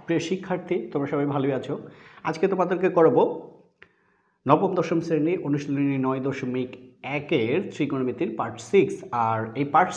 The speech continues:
সিক্সে আমাদের থাকবে এগারো, বারো, তেরো,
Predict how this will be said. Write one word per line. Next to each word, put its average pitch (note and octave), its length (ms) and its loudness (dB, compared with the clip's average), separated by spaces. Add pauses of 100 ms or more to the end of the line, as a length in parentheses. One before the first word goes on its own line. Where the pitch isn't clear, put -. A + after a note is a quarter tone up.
সিক্সে F#3+ 340 2
আমাদের C#3+ 220 0 (160)
থাকবে B2+ 400 0 (1300)
এগারো, A#2+ 320 -2 (1200)
বারো, A#2+ 480 -4 (1000)
তেরো, D#3 240 4